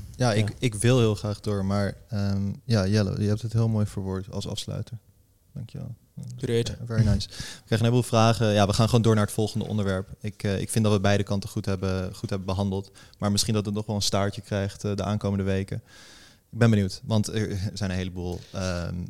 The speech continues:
Speaker 1: van de, van bedrijven en partijen die hierop gaan reageren natuurlijk.
Speaker 2: Ja,
Speaker 1: Dus,
Speaker 2: want
Speaker 1: eh,
Speaker 2: hebben er al meerdere op gereageerd? Sorry dat we er nog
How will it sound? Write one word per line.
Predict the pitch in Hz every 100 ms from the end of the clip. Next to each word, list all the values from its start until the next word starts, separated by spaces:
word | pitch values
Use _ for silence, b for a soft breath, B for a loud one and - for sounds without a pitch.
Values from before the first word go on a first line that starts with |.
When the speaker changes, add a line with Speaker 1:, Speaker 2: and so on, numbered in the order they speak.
| - -
Speaker 1:
van | - 95
de, | 92 92
van | - 98
bedrijven | 95 95 95 95
en | 95
partijen | 98 95 90
die | 92
hierop | 90 -
gaan | 95
reageren | 92 87 - 92 87
natuurlijk. | 90 - 90 95 -
Speaker 2:
Ja, | 123
Speaker 1:
Dus, | 117
Speaker 2:
want | 123
Speaker 1:
eh, | 147
Speaker 2:
hebben | 165 131
er |
al | 120
meerdere | 117 117 113 113 110 110 107
op | 117
gereageerd? | - 123 113 120 - 175
Sorry | - 123 123
dat | 120
we | 120
er | 120
nog | 117 113 -